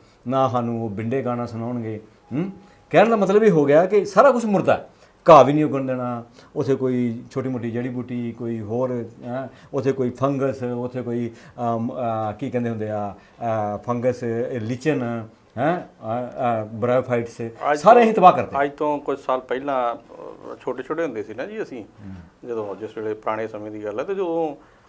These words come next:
Speaker 2: ਅਸੀਂ ਦੇਖਦੇ ਹੁੰਦੇ ਚਿੜੀਆਂ ਦੀ ਚੂੰ ਚੂੰ ਸਵੇਰੇ ਉੱਠਣਾ, ਚਿੜੀਆਂ
Speaker 1: ਹੂੰ।
Speaker 2: ਦੀਆਂ ਆਵਾ-,
Speaker 1: ਹੂੰ।
Speaker 2: ਪੰਛੀਆਂ ਦੀਆਂ ਆਵਾਜ਼ਾਂ
Speaker 1: ਹੂੰ।
Speaker 2: ਆਉਣੀਆਂ, ਹੈ ਨਾ?
Speaker 1: ਹੂੰ, ਹੂੰ, ਹੂੰ।
Speaker 2: ਤੇ ਬੜਾ ਕੁਦਰਤ ਦਾ ਨਜ਼ਾਰਾ ਆਉਂਦਾ ਸੀ, ਤੇ ਕਈ ਵਾਰੀ ਜੇ ਦੇਖਣਾ ਤੇ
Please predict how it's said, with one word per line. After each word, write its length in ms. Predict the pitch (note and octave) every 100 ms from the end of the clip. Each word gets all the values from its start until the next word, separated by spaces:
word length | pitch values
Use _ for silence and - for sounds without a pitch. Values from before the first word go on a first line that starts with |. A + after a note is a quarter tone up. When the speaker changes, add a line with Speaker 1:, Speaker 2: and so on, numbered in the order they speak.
| _ C3+
Speaker 2:
ਅਸੀਂ 120 | C#3
ਦੇਖਦੇ 220 | C3+ C#3
ਹੁੰਦੇ 180 | D3 C#3
ਚਿੜੀਆਂ 440 | D3 C#3+ C3 C3+ C3+
ਦੀ 120 | C3
ਚੂੰ 240 | C3+ C3
ਚੂੰ 80 | B2+
ਸਵੇਰੇ 200 | A#2+ C3
ਉੱਠਣਾ, 320 | B2+ A#2+ C3
ਚਿੜੀਆਂ 340 | B2+ B2 G#2+ B2+
Speaker 1:
ਹੂੰ। 80 |
Speaker 2:
ਦੀਆਂ 140 | B2+ B2+
ਆਵਾ-, 140 | B2
Speaker 1:
ਹੂੰ। 80 | B2
Speaker 2:
ਪੰਛੀਆਂ 380 | B2+ B2 B2+ B2+
ਦੀਆਂ 160 | B2+
ਆਵਾਜ਼ਾਂ 360 | A#2+ A#2+ A2+ B2+
Speaker 1:
ਹੂੰ। 80 | B2
Speaker 2:
ਆਉਣੀਆਂ, 360 | B2 A#2+ B2
ਹੈ 60 | A#2+
ਨਾ? 140 | D#3+
Speaker 1:
ਹੂੰ, 120 | C3 A#2+
ਹੂੰ, 200 | A#2 G#2
ਹੂੰ। 100 | F#2+
Speaker 2:
ਤੇ 160 | D#3
ਬੜਾ 240 | C#3 D3 F#3
ਕੁਦਰਤ 380 | E3+ D3 D#3
ਦਾ 480 | D3+ D#3+ D#3+ D#3 - -
ਨਜ਼ਾਰਾ 340 | C#3 C#3+ D3
ਆਉਂਦਾ 260 | D3 C#3 C#3
ਸੀ, 180 | C#3 C#3+
ਤੇ 80 | D#3
ਕਈ 200 | D3 C#3
ਵਾਰੀ 200 | C#3+ C#3
ਜੇ 100 | C#3
ਦੇਖਣਾ 340 | C3 B2 C#3+
ਤੇ 120 | D3